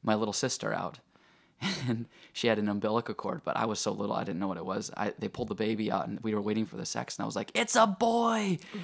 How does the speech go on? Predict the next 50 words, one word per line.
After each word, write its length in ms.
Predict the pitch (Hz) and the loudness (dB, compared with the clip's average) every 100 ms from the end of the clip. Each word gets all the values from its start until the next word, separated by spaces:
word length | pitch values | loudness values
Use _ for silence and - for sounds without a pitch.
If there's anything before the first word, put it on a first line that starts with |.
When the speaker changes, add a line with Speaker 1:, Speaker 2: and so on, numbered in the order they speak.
| 175 - - | -10 -16 -12
Speaker 1:
I 40 | 120 | -2
saw 180 | 120 | 0
this 140 | 107 104 | 0 -2
umbilical 380 | 98 110 117 - | 2 4 4 0
cord. 220 | - 104 | -6 -4
I 60 | - | -4
thought 160 | - | -4
it 80 | - | -4
was, 100 | 101 | -4
like, 120 | 113 | -2
the 80 | 107 | 0
longest, 500 | 107 110 117 113 104 | 6 6 8 4 4
<laughs> 80 | 113 | 2
biggest 260 | 107 110 | 4 0
penis 380 | - 123 104 - | -2 0 0 0
anybody's 400 | 110 110 120 - - | 0 4 4 6 10
ever 120 | 190 | 12
seen. 460 | - - 170 147 - - - | 12 8 6 6 2 -2 -4
Speaker 2:
<laughs> 220 | - - | -2 2
Speaker 1:
And 100 | 139 | 4
then 100 | 135 | 4
they 140 | 120 113 - | 4 2 -4
cut 260 | - 147 131 | 2 8 8
it 100 | 110 | 8
off. 500 | 120 120 107 - - | 8 6 6 0 -8
<laughs> 320 | 139 262 247 147 | -4 -4 0 4
And 120 | 123 | 4
I 20 | |
remember 320 | 123 120 120 | 6 4 4
I 60 | 113 | 4
went, 180 | 120 110 | 2 2
like, 220 | 107 - | -2 -2
completely 420 | 117 110 113 117 | -6 -2 0 0
catatonic. 760 | - 113 107 - 110 113 - | 0 2 2 4 8 8 6
They're 160 | - 117 | 4 6
like, 240 | 113 117 - - - - 147 | 6 6 0 -12 -12 -12 0
I 80 | 113 | 4
was 140 | 107 | 4
terrified, 640 | - 127 120 117 120 113 117 | 2 4 6 6 6 6 6
and 80 | 107 | 0
then 220 | 107 107 | 0 0
they're 140 | 107 | -2
saying, 200 | - 113 | -2 0
"It's 140 | 160 180 | 0 2
a 40 | |
girl." 440 | 165 208 214 175 | 6 8 8 6
And 80 | 117 | 4
then 140 | 107 - | 2 2
I 100 | 110 | 2
was 300 | 113 - | 2 0